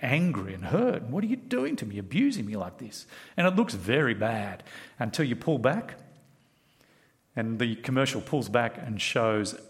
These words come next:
actually she was about to walk into the path of a truck. And so what looked like an abusive, angry young man was actually the goodness of a man to rescue someone. Do you see how the bigger perspective changes everything?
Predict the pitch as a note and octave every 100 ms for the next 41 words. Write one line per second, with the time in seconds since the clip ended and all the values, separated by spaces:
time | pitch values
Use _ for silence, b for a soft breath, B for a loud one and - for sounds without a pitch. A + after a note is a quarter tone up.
0 | - C#3 C#3 - G#2 - A#2+ G2 G2 A2
1 | A2 F#2 A#2+ - F#2 G2 - G#2 G2+ A2
2 | - G3 - - - - _ _ _ _
3 | _ _ _ _ b b b b b b
4 | A2+ G#2+ C#3+ B2 D#3+ G#3+ D#3+ C3 A#3 F3
5 | B2+ G#2+ F#2+ G#2+ G2+ F2+ G#2+ D#3+ D#3 A2
6 | F#2 - - - _ b b b b -
7 | B2 C3+ B2+ A2 G2+ G#2+ G#2 G#2 A#2 G2
8 | F#2 G#2+ - B B B - G#2 A#2+ A#2
9 | A#2 G2+ G2 G#2 D#3+ A#2 F2+ F#2 F#2+ G2+
10 | G2+ G2+ G2 A#2 - G#2 - F2 F2 B2
11 | - G#3+ F3+ D3 - D3 D3+ - - C#3
12 | A#2 - B2 A#2 G#2 A2+ A#2+ C3